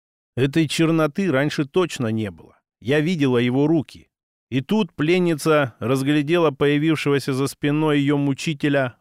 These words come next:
Мара. Питомец, похоже,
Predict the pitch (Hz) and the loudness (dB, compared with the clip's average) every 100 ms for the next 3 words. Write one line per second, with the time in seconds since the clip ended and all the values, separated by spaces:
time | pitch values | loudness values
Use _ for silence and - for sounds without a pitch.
0 | - 107 151 143 95 76 - _ _ _ | -8 -2 0 0 -2 -8 -16 _ _ _
1 | 160 160 220 208 147 95 - - - 147 | -4 0 0 0 0 -4 -12 -10 0 0
2 | 139 214 196 113 - | 2 4 4 2 -4